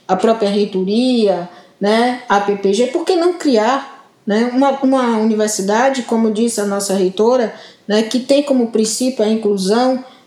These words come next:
a autonomia e a democracia? Tem que ter uma pró-reitoria que cuide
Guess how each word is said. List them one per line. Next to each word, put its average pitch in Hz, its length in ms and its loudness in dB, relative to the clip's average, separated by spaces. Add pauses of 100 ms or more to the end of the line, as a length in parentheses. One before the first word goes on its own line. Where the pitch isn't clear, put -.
a 202 80 2
autonomia 214 920 2
e 208 120 0
a 202 40 2
democracia? 202 800 0 (240)
Tem 359 280 2
que 302 100 -4
ter 214 280 0
uma 208 220 -2
pró-reitoria 202 640 0
que - 140 -4
cuide 226 640 0